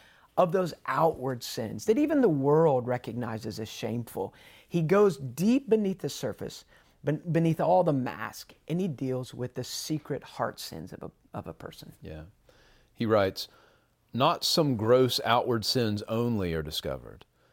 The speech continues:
Speaker 2: but the Spirit enters the deepest recesses of the heart with the law, as it were, in his hand. He goes from chamber to chamber,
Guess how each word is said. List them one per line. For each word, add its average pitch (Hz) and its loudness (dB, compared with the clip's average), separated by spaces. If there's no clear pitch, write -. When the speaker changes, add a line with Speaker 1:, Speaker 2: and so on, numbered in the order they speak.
Speaker 2:
but 135 2
the 127 -2
Spirit 180 4
enters 120 0
the 101 -2
deepest 117 2
recesses 101 -2
of 90 -4
the - -8
heart 107 4
with 90 -10
the 82 -4
law, 67 -8
as 80 -6
it - -12
were, 78 -4
in 98 -8
his 80 -10
hand. 71 -12
He 127 -4
goes 123 6
from 107 0
chamber 135 2
to 110 -8
chamber, 117 -6